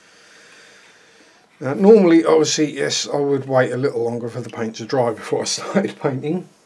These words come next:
Um, but hey ho, here we go. Now,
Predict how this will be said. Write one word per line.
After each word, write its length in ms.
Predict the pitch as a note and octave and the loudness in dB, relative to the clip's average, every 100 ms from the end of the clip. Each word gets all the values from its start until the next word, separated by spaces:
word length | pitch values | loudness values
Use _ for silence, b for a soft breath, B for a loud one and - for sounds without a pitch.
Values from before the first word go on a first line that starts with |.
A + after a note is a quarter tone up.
| _ _ - | _ _ -14
Um, 460 | A#2 A2+ A2+ A#2+ A2+ _ _ _ _ _ _ _ _ _ _ _ _ _ _ _ _ _ b b b b b b b _ | -10 -8 -8 -12 -18 _ _ _ _ _ _ _ _ _ _ _ _ _ _ _ _ _ b b b b b b b _
but 140 | - - | -10 -6
hey 240 | D#3 D3+ | -6 -6
ho, 340 | A#2+ A#2 C#3+ - _ - | -8 -12 -12 -16 _ -14
here 160 | G#2+ G2 | -12 -12
we 140 | A#2+ | -10
go. 300 | C#3+ C3+ G#2+ _ _ _ _ _ _ C3+ | -6 -6 -6 _ _ _ _ _ _ -16
Now, 320 | C3+ A#2 | -12 -12